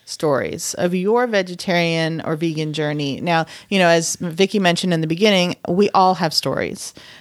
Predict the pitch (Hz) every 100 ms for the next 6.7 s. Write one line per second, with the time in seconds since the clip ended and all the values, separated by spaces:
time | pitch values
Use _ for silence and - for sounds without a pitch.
0 | _ - 175 170 170 170 170 - 160 160
1 | 156 - 165 - 185 185 185 175 - 170
2 | 214 370 202 151 - - 110 - - 165
3 | 160 165 196 196 175 185 190 180 165 185
4 | 185 175 160 156 196 202 247 311 349 -
5 | 233 202 196 - 190 185 165 160 147 156
6 | 160 151 139 147 139 139 135